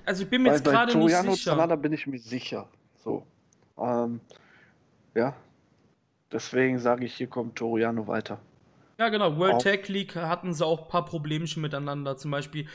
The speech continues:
Speaker 1: Und, ähm, was man nicht vergessen darf, das hab ich nämlich erst auch total, ja, wortwörtlich vergessen. Ähm, Yano Smith gab's ja auch schon letztes Jahr im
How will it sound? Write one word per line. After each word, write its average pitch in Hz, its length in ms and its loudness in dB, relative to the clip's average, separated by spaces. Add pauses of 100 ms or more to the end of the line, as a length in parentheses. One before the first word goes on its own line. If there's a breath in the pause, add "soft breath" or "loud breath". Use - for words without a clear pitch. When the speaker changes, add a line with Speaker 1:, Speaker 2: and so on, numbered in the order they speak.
(300 loud breath)
Speaker 1:
Und, 196 480 2
ähm, 180 360 4 (360 loud breath)
was 175 160 0
man 196 100 4
nicht 190 160 0
vergessen 190 520 0
darf, 196 280 2
das - 260 -4
hab 185 140 -4
ich 202 140 -6
nämlich 185 400 -2 (720 soft breath)
erst 190 260 4
auch 185 140 2
total, 196 680 0 (360)
ja, 131 340 2 (140)
wortwörtlich 165 420 2
vergessen. 175 640 -2 (1080 loud breath)
Ähm, 156 760 2 (920)
Yano 196 340 6
Smith 202 440 0
gab's 202 280 2
ja 190 100 4
auch 175 180 2
schon 175 280 2
letztes 180 460 0
Jahr 170 320 2
im 156 580 0